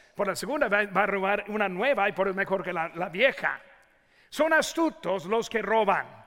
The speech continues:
La cosa en común es que es el momento cuando no piense. Por eso está diciendo como Cristo eso. Cuando Él llega, está llegando.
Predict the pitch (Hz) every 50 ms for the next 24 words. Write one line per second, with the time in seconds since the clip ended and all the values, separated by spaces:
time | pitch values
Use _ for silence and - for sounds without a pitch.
0 | _ _ _ _ _ _ _ _ _ _ _ _ _ _ _ _ _ _ _ _
1 | _ _ _ - 226 226 - - 311 339 - - 294 285 - - 254 247 240 254
2 | 320 320 302 254 233 233 220 - - - 226 214 202 185 180 170 - - - _
3 | _ _ _ - 214 208 196 - - 190 190 180 175 175 170 165 190 214 254 254
4 | 240 - - 262 254 277 285 330 - - - _ _ _ _ _ _ - - 196
5 | 190 190 170 170 170 165 - 175 180 160 139 127 - - - - _ _ _ _
6 | _ _ _ _ _ _ _ _ _ _ - 311 294 - - 311 320 320 294 226
7 | - 277 311 311 285 254 - - 240 233 214 - 262 240 196 - 247 285 262 -
8 | - - 196 214 254 269 262 302 320 330 320 269 165 160 160 170 202 240 277 277
9 | - - - - - - - _ _ _ _ _ _ _ _ _ _ _ _ _
10 | _ _ _ _ 160 175 - - 196 214 214 233 226 247 269 320 349 311 294 220
11 | 175